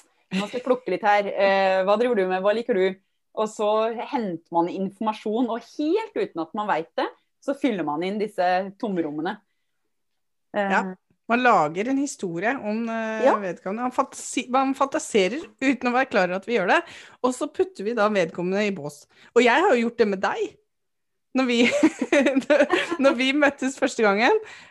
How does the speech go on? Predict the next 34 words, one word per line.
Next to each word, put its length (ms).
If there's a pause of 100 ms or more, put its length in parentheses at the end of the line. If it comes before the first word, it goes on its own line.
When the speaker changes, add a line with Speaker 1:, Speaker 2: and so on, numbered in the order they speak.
Speaker 2:
og 580
jeg 220
tenkte 240
liksom, 320
«Oh 180
my 240
God, 540
her 160
har 180
vi 100
a 100
happy 320
person, 840
alltid 460
veldig 260
lykkelig 300 (100)
og 320
full 380
av 260
liv.» 500
Og 300
jeg 320
var 220
jo 100
da 220 (260)
helt 240
motsatt. 380
Jeg 120
var 160
deprimert, 680
hadde 260
det 80
veldig 260
dårlig. 380